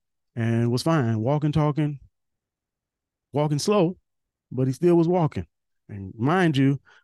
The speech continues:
this was just about two weeks before his older sister passed away. And so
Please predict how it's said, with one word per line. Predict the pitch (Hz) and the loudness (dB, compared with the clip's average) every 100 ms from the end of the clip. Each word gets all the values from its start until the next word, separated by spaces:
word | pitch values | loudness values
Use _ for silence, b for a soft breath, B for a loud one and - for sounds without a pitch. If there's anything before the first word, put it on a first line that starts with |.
| _ | _
this | 131 - | -4 0
was | 127 117 | -2 0
just | 143 151 - - | 0 -2 -4 -8
about | 127 147 - _ _ _ _ _ - | -4 -4 -6 _ _ _ _ _ -2
two | 220 | 0
weeks | 180 220 165 - - _ _ | 2 0 -2 -10 -20 _ _
before | 131 120 160 143 | -6 -2 0 0
his | 233 - | -2 -2
older | 151 139 120 | -2 0 -2
sister | - 123 - | -4 -4 -2
passed | 120 113 101 | -2 -2 -4
away. | 104 104 98 - _ _ _ _ _ _ _ _ _ - | -4 -4 -4 -10 _ _ _ _ _ _ _ _ _ -6
And | 123 120 120 110 b b b _ _ _ _ _ | -4 -2 -2 -4 b b b _ _ _ _ _
so | - 127 123 117 | -2 0 0 -2